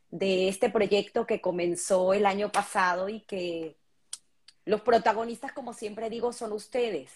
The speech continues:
¿no? Contando su, su historia, su historia personal y agradecida,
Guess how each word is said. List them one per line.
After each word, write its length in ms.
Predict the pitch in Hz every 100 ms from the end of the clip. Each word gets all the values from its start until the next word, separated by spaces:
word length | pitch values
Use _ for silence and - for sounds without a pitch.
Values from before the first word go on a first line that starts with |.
| -
¿no? 320 | 185 208 330 349
Contando 540 | 190 180 185 180 208
su, 400 | 208 214 202 175
su 160 | - -
historia, 540 | 196 - 277 320 175
su 120 | - 185
historia 580 | - 208 202 214 214 -
personal 680 | 190 - 175 202 208 190 - _ _ _ _
y 380 | 185 185 185 190
agradecida, 1080 | 190 196 196 202 - 254 269 214 156 -